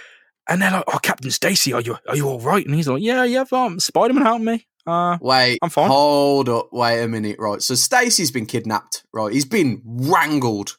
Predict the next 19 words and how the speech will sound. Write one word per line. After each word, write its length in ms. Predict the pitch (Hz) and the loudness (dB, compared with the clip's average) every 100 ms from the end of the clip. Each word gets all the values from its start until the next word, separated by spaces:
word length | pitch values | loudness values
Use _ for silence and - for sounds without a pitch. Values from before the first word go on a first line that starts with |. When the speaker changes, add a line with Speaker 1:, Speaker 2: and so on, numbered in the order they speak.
| _ _ | _ _
Speaker 2:
through 280 | - 151 160 | -2 0 2
all 180 | 175 190 | 2 0
of 60 | 190 | 0
these 220 | 190 170 | 0 0
off-, 200 | 127 156 - - | -2 -4 -8 -10
<laughs> 220 | 214 - | -12 -4
through 160 | 190 | -4
all 200 | - 196 202 | 0 0 0
of 60 | |
these 200 | 196 214 | 0 0
offices, 600 | 143 117 117 117 101 101 - - - | 0 0 -4 -2 -4 -6 -10 -20 4
down 280 | 151 185 180 | 6 6 4
corridors, 640 | 165 147 131 123 107 110 | 0 2 0 -2 -4 -4
throughout 240 | - 135 - | 0 0 0
the 80 | |
whole 280 | 127 170 180 | 0 0 0
entire 380 | 190 180 165 175 | -2 -2 0 0
infirmary, 920 | - 165 160 165 160 143 135 113 107 107 _ - - _ _ - | -2 -8 -6 -2 0 0 -2 -4 -4 -8 _ -20 -20 _ _ -2
right? 320 | 131 120 | 0 0